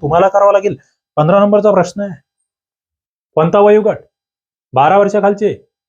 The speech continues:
ए, तीन ते चौदा, चौदा वर्षापर्यंतची, अ, सहा वर्षापर्यंतची,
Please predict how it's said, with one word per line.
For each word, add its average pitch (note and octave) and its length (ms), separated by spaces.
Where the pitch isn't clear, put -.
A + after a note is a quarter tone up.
ए, D3+ 180
तीन F3+ 280
ते A3 60
चौदा, G3+ 460
चौदा F3 220
वर्षापर्यंतची, G3+ 840
अ, C#3 180
सहा F#3+ 240
वर्षापर्यंतची, G#3 840